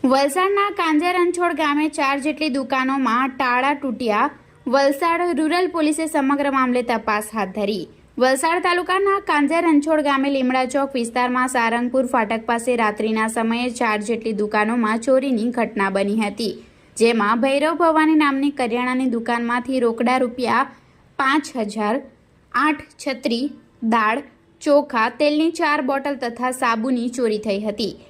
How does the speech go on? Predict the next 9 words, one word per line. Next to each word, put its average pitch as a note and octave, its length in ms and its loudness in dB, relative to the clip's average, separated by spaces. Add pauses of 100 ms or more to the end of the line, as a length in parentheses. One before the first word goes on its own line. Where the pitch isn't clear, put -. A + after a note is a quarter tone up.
(120)
આ A#3+ 120 0
સિવાય B3+ 540 -2
શિવ D#4 340 0
મેડિકલ D4+ 420 4
સ્ટોરમાંથી C4+ 680 2
ચોરટાઓ A#3+ 680 0 (340)
ફોગ, A#3+ 420 2 (260)
ડોનિયર D4 460 4
વગેરે C#4+ 640 -2